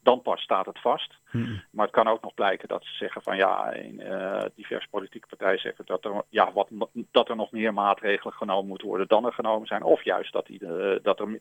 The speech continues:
Speaker 1: dat, dat ze vinden dat het te veel is. Ja, dat kan ik niet voorspellen. De,
Speaker 2: Nee.
Speaker 1: dat, daar gaat de politiek over. Maar stel dat het nu gewoon ongewijzigd doorkomt donderdag,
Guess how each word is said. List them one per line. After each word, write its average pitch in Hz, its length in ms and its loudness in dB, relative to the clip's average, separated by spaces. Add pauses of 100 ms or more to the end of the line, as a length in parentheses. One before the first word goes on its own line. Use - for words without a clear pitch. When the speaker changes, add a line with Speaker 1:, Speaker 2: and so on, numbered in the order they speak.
Speaker 1:
dat, 107 200 4 (120)
dat 107 180 0
ze - 80 -6
vinden 110 260 0
dat 113 120 2
het 139 140 -2
te - 80 2
veel 143 260 4
is. 95 100 -4
Ja, 127 220 4
dat 117 160 2
kan 123 180 2
ik 110 100 -12
niet 131 200 -12
voorspellen. 135 420 0
De, 113 200 -4
Speaker 2:
Nee. 104 240 -2 (120)
Speaker 1:
dat, 120 140 2 (160)
daar 123 140 6
gaat - 180 2
de - 80 -20
politiek 107 420 -2
over. 143 360 4 (520)
Maar 120 160 8
stel 156 260 4
dat 127 140 4
het 120 140 -4
nu 120 140 -4
gewoon 113 260 2
ongewijzigd 120 600 0
doorkomt 151 440 4
donderdag, 131 480 6